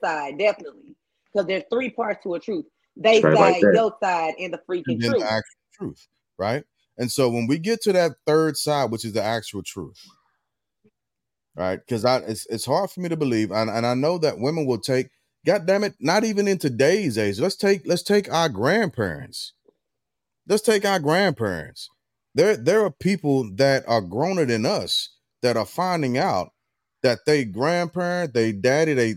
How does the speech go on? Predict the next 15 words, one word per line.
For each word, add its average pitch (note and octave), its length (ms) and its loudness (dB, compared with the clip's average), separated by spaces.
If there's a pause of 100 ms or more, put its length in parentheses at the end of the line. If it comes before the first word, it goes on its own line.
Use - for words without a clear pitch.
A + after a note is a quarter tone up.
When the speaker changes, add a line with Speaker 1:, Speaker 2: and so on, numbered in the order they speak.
Speaker 3:
they A2+ 220 0
whoever D3+ 640 2 (200)
wasn't C#3+ 360 2
a C#3+ 140 2
parent, B2+ 520 -2 (400)
and D3 180 2
the C#3+ 80 4
woman F#3 340 0
has C#3 180 -2
taken F3+ 360 0
the B2+ 100 0
truth - 420 -6
to D#3 200 0
her C3 180 2
grave. G#2 760 -2